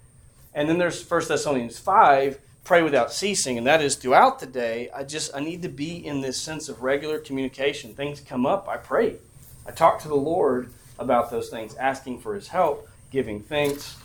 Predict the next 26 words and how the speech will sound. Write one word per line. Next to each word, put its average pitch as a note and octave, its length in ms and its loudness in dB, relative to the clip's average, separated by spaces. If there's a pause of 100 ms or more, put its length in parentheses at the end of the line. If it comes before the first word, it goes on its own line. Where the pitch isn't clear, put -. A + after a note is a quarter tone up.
(460)
giving A#2 400 -2
praise, C3+ 500 6
so C3 180 6
on A2+ 80 4
and G#2+ 80 -2
so B2 180 0
forth. G#2 340 -8
So B2 120 -4
prayer E3 580 4
is B2 160 0
a A#2+ 40 -6
crucial C3 580 -4 (280)
component. A2+ 720 -4 (1900)
What G3 160 10
else? C3+ 340 4 (220)
Any D#3+ 180 2
others C#3+ 300 4
that A#2 140 -6
come C3+ 160 0
to B2 60 2
mind? A#2 420 -2 (580)
Means D#3 380 4
the D3+ 100 0
Lord C#3+ 300 6
uses B2 600 -2 (460)
to B2 380 -2